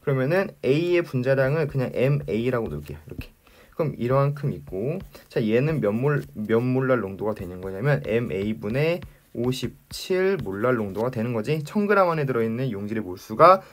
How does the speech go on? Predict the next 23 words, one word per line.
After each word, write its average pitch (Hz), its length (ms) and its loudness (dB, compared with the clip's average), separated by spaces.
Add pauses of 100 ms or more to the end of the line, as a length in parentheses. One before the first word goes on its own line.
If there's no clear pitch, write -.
(120)
몰랄 123 360 4
농도니까. 107 760 -2 (180)
자, 165 140 2
그럼 147 220 2
B를 190 420 0
봐봐. - 240 -4 (320)
B - 160 -4
같은 185 300 2
경우는 165 380 0
용매가 123 680 2 (520)
지금 131 500 0 (480)
이백오십 131 640 0
그램 156 180 4
들어있지? 127 600 0
이거 127 320 4
천 220 320 4
그램으로 202 400 6
맞추기 107 480 -4
위해서 98 220 -4
곱하기 104 420 -8
사를 139 300 0
합니다. 143 240 -2 (460)
그러면은 139 480 -2